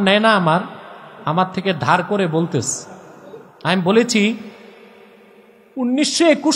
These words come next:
সালে ঢাকা বিশ্ববিদ্যালয় প্রতিষ্ঠিত হয়েছে, আর এখন দুই হাজার একুশ সাল। একশো বছরে ঢাকা বিশ্ববিদ্যালয়ে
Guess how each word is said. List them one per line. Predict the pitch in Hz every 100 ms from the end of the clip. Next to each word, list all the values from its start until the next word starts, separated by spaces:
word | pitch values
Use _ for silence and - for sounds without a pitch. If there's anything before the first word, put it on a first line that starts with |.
| -
সালে | 302 302
ঢাকা | 208 233 247
বিশ্ববিদ্যালয় | 240 - 247 226 190 233 233 220
প্রতিষ্ঠিত | 214 202 190 196 190
হয়েছে, | 185 190 233
আর | 208 196
এখন | 190 202
দুই | 175 196
হাজার | 214 202 208
একুশ | 180 175 135
সাল। | - 113 98 - -
একশো | 202 226 - - 233 220
বছরে | 160 185 185 226 226 226
ঢাকা | 147 170
বিশ্ববিদ্যালয়ে | 214 220 226 202 170 185 156